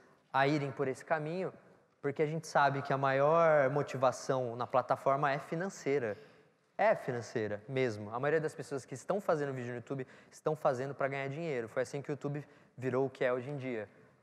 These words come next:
Ele não seria essa coisa gigantesca se o YouTube não remunerasse as pessoas.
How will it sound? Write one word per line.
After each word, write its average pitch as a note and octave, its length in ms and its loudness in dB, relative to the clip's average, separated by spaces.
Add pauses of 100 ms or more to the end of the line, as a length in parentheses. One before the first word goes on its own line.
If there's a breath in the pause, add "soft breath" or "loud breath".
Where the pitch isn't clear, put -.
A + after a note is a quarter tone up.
(140)
Ele A2 160 -6
não C3 140 -4
seria C3+ 680 4
essa B2 220 -4
coisa B2 240 -2
gigantesca C3 680 0 (280 loud breath)
se - 200 -8
o D3+ 40 2
YouTube D3+ 320 0
não E3 220 2
remunerasse E3+ 680 2
as B2+ 80 -8
pessoas. G#2+ 640 -8